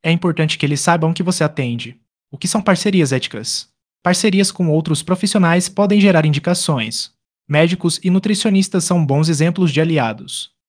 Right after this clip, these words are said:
Como ter uma presença digital sem redes sociais? Crie um site profissional e use o WhatsApp Business.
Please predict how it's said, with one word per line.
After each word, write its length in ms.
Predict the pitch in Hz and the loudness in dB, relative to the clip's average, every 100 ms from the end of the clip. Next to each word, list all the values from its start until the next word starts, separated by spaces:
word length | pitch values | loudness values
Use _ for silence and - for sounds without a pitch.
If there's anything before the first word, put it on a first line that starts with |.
| _ | _
Como 240 | - 277 | -6 -6
ter 160 | 269 240 | 0 2
uma 140 | 185 | 2
presença 420 | 170 156 139 170 165 | 0 0 0 0 0
digital 480 | 165 175 180 147 | 0 0 2 0
sem 240 | 135 - 196 | 0 0 2
redes 280 | 190 156 160 | 2 2 -2
sociais? 760 | 151 - 143 117 107 - - _ _ _ | -2 -2 -4 -4 -6 -8 -10 _ _ _
Crie 220 | - 170 208 | -4 0 2
um 80 | |
site 340 | 202 170 165 - | 2 0 0 -2
profissional 720 | 180 175 190 214 165 156 160 | -2 -2 0 2 4 2 2
e 120 | 180 | 0
use 240 | 180 190 190 | 2 2 2
o 60 | |
WhatsApp 460 | 185 151 147 131 127 | 2 2 2 -2 -2
Business. 720 | 127 117 147 127 110 - - | -4 -2 -2 -4 -6 -10 -12